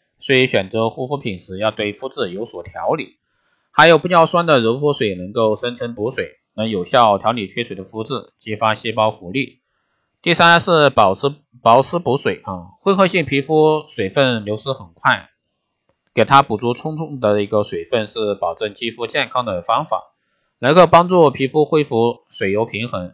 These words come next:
让水分呢难以流失。所以呢，要选择一些保湿效果好的面霜，让肌肤的保水能力呢得到提升。第四呢是去角质啊，皮肤只有在营养充足的情况下，才能养成这个良好的一个肤质。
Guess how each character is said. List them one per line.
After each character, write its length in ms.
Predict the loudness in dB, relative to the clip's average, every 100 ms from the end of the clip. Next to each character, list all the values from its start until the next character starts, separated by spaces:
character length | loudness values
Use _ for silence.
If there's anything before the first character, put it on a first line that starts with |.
| _
让 460 | -2 2 2 0 -6
水 160 | -10
分 160 | -6 -4
呢 220 | -2 -4 -4
难 200 | -6 -4
以 100 | -6
流 200 | -8 -12
失。 400 | -6 -4 -4 -8 _ _ _ _ -2
所 160 | 2
以 80 | 4
呢， 160 | 4 4
要 240 | 6 4
选 240 | 2 -4
择 160 | 0 0
一 320 | 0 -6 -8
些 400 | -4 0 2 2
保 240 | 0 -2 -2
湿 160 | -8
效 200 | 0 2
果 140 | 2 0
好 240 | -2 -10
的 80 | -6
面 220 | -4 -2
霜， 320 | 0 0 -2 _ _ _ _
让 180 | 0 0
肌 160 | -2
肤 100 | -2
的 100 | 0
保 200 | 4 2
水 120 | 2 -2
能 180 | -4 -6
力 100 | -4
呢 280 | -4 -6 _ _
得 80 | -8
到 180 | -4 -4
提 240 | -4 -14
升。 320 | -8 -6 -6 _ _ _ _ _ _ _ _ _
第 140 | -2
四 140 | 0 2
呢 160 | 2
是 380 | 2 4 4 4
去 180 | 2 -2
角 200 | 0 0
质 140 | 0 -4
啊， 340 | -4 -8 -10
皮 140 | -6 -4
肤 200 | 2 0
只 160 | 4
有 140 | 2 4
在 440 | 4 6 6 2
营 140 | 0 0
养 200 | 0 -2
充 200 | -6 -4
足 60 |
的 100 | -2
情 140 | -4 -4
况 160 | -4
下， 340 | -2 -2 -2 _
才 160 | -8 -6
能 120 | -6
养 200 | -8 -12
成 360 | -14 -16 -16 -12
这 100 | -10
个 120 | -8
良 200 | -6 -6
好 140 | -6 -6
的 80 |
一 20 | -8
个 140 | -10
肤 220 | -8 -10
质。 80 | -8